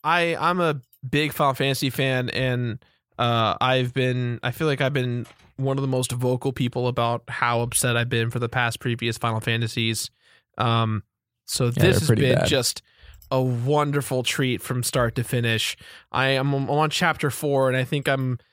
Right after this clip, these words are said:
Speaker 1: fifty-five hours in, and I'm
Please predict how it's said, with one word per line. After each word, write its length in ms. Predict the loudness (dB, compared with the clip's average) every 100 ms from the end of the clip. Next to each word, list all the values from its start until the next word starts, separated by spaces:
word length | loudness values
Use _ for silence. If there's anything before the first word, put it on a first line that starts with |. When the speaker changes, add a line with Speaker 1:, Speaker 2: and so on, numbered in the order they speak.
| _ _ -12
Speaker 1:
fifty-five 680 | 0 0 0 -4 0 2 2
hours 420 | 2 2 2 2
in, 360 | 2 0 -2 -6 -4
and 300 | 0 0 2
I'm 320 | 0 0 -4